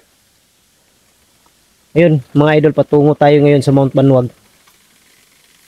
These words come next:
Dahil doon tayo maghahanap. Dahil malakas yung loob ko, ah, malakas yung kutob ko na nandun sila ngayon. Sila Kuya Bert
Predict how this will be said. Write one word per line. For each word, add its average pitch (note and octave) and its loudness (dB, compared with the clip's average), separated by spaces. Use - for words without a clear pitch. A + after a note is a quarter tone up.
Dahil B2+ -2
doon C3 0
tayo C3 -2
maghahanap. C3 -2
Dahil B2 -4
malakas B2 -4
yung C3 0
loob B2+ -2
ko, C3 -4
ah, B2 0
malakas B2 -4
yung B2+ -2
kutob C3 -4
ko B2 -4
na A#2+ -4
nandun B2+ 0
sila C3 0
ngayon. C3+ 0
Sila B2 -2
Kuya C#3+ 0
Bert D3 -2